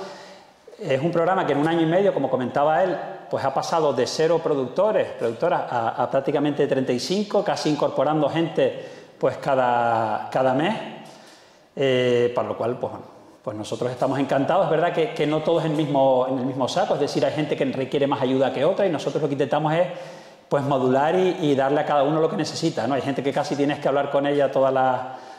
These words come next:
todas las semanas y hay gente que, bueno, que al final lo que requiere es un apoyo en cuestiones concretas, ¿no? Y esa es un poco la idea, ¿no? Acompañar y, y demás.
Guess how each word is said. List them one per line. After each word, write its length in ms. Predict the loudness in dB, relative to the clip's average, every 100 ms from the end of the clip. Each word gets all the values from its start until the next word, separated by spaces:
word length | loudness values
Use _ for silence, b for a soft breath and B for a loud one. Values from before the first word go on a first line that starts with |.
| B 0
todas 240 | 2 4
las 120 | 2
semanas 440 | 0 -2 0 0 2
y 60 |
hay 60 | 2
gente 280 | 0 0 0
que, 60 |
bueno, 200 | 0 -2 -6 -6
que 80 | -2
al 100 | -2
final 340 | -2 0 2
lo 100 | 2
que 80 | 2
requiere 320 | 0 0 -2
es 60 | 0
un 80 | 0
apoyo 280 | 0 0
en 60 | 0
cuestiones 320 | -2 0 -2
concretas, 500 | 0 -2 -2 -4 -6
¿no? 80 | -6
Y 100 | -6
esa 160 | -6 -6
es 40 |
un 60 | -4
poco 340 | -2 2 2
la 140 | 2
idea, 260 | 2 2 0
¿no? 80 | -2
Acompañar 640 | -4 -4 -4 -4 0 0
y, 200 | 0 -2
y 20 | -6
demás. 240 | -6